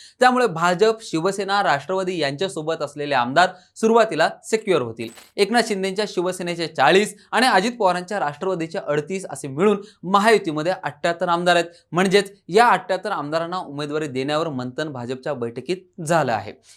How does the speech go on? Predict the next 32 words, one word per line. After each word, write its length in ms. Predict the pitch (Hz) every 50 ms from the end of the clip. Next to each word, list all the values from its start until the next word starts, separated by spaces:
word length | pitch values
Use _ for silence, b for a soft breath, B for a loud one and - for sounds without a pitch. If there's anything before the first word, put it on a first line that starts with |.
| b -
इथे 160 | 165 165 165
एकनाथ 300 | 143 135 131 143 165 170
शिंदेसोबत 680 | 170 - 156 139 135 135 135 135 - - 139 135 143 139
असलेले 240 | 143 135 - 131 127
असलेल्या 140 | 131 135 123
आमदारांबद्दल 760 | 117 113 117 131 185 220 240 240 226 214 214 180 185 202 208 202 B B B -
भाजपच्या 480 | 175 190 190 220 240 262 254 254 262
नेत्यांना 460 | 247 214 185 180 - 202 202 202 208 214
कोणतीच 580 | 208 - 170 156 156 156 160 165 170 170 - -
तक्रार 300 | 151 139 - 175 185 190
नाही, 140 | 185 180 151 - B B B B B _
कारण 200 | 165 165 160 160
त्याच 340 | 147 - 196 208 226 226 226
आमदारांचा 500 | 170 143 143 143 143 143 139 131 135 127
प्रचार 400 | - - 135 139 - 180 185 185 B B B B B
भाजपच्या 520 | 139 156 165 175 175 208 208 214 - 147
नेत्यांनी 500 | 135 131 135 143 139 - 208 196 196 202 202 B B B
दोन 220 | - 147 175 190 190
हजार 180 | 175 160 185
एकोणीस 400 | 175 160 135 - 170 175 180 175
मध्ये 180 | 151 139 143 170 175 -
आधीच 360 | - 131 131 151 170 170 - - _ _
केला 200 | - 240 233 202
होता. 280 | 160 123 117 113 - 101 - _ _ _
अडचण 320 | - 117 131 143 - 247 240
आहे 220 | 214 190 190 202 196 196 B B B
राष्ट्रवादीच्या 800 | - 147 170 196 190 - 208 202 180 151 143 139 143 - 165 160 165 - -
आमदारांची, 540 | 151 165 175 180 180 180 175 165 - 131 - - _
म्हणजेच 360 | 143 156 175 175 196 208 208 b b b b
अजित 220 | - 175 170 185 214
पवारांसोबत 600 | 226 185 151 143 139 135 147 147 160 170 170 -
असलेल्या 460 | 139 143 - 135 127 131 139 160